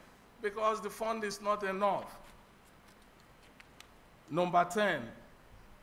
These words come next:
inadequate care of the environment. There are also very few universities who have enough money to maintain the environment. I'm talking about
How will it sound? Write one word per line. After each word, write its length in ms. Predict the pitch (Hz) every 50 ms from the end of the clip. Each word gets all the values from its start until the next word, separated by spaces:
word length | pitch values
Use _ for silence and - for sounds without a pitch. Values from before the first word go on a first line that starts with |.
| - - - -
inadequate 720 | 202 220 214 208 202 202 202 202 - 208 202 196 202 -
care 340 | 208 202 190 190 190 180 185 185 190 - - - - - - - - -
of 160 | 160 165 165 160
the 80 | 170
environment. 560 | 170 165 156 180 185 185 175 170 160 151 143 135 117 101 - - - - - - - - - - - - - - - - - 147
There 180 | 160 170 175
are 220 | 175 175 175 170 - 185
also 600 | 214 247 240 - - 185 165 165 170 180 185 160
very 240 | 165 190 208 214 208
few 260 | 208 208 208 208 208
universities 920 | 202 196 190 180 165 160 170 175 180 - - - 185 185 185 185 180 - - - - - - - - - -
who 140 | - 220 254
have 240 | 240 233 226 220 202
enough 400 | 202 202 214 226 233 220 233 214
money 300 | 208 214 214 208 180 147 127
to 100 | - 170
maintain 680 | 165 180 185 185 185 170 - 226 233 240 240 240 233 190
the 60 | 190
environment. 680 | 185 180 170 185 208 226 220 214 202 190 170 160 120 - - -
I'm 160 | 175 175 175
talking 240 | 190 202 208 214 214
about 480 | 196 185 170 175 175 170 160 160 -